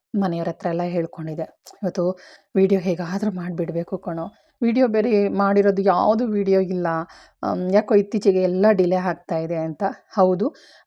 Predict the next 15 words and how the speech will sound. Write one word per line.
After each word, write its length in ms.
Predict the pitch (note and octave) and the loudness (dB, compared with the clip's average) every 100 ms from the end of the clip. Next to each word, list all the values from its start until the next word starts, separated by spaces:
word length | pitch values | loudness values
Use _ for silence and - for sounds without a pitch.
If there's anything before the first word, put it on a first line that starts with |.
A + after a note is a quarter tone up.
| F#3 | 2
ಯಾಕೆಂದ್ರೆ 360 | F#3 A3 B3 C#4+ | 2 2 2 0
ಕೆಲ್ಸಗಳು, 960 | - B3+ B3+ E4 D#4 D4 A#3+ B3 - - | 2 2 4 4 4 2 2 0 -4 -6
ಆಮ್, 540 | G3+ F#3 F3 F3 E3+ - _ _ | -4 -4 -6 -8 -10 -14 _ _
ಹೀಗೆ 220 | A3+ A#3 A#3+ | 0 2 0
ಅಂತ 160 | G#3+ | -2
ಹೇಳೋಕ್ಕಾಗೋದಿಲ್ಲ. 920 | F3 F3+ F3 F3+ F3 D3+ E3 D#3 D3+ - _ _ _ _ - | -2 -2 -2 -4 -8 -6 -6 -6 -6 -10 _ _ _ _ -2
ಆ, 220 | F3 F3+ F3+ F3+ - | 0 0 -2 -4 -2
ಮಗನ್ಗೆ 420 | F#3 F3+ G3+ G#3 G#3 | 0 2 2 0 0
ಸ್ವಲ್ಪ 240 | G#3+ G3 | -2 0
ಹೊಟ್ಟೆ 280 | F3+ F3 G3+ | 0 0 -2
ನೋವು 160 | G3 | 0
ಬರ್ತಾ 320 | F3+ E3+ - F3 | -2 -4 -4 -6
ಇತ್ತು 300 | E3 - D#3+ | -6 -6 -6
ಅಂತ 220 | D#3+ F3 | -6 -6
ಹೇಳ್ದ. 340 | E3+ D#3 E3 | -4 -4 -6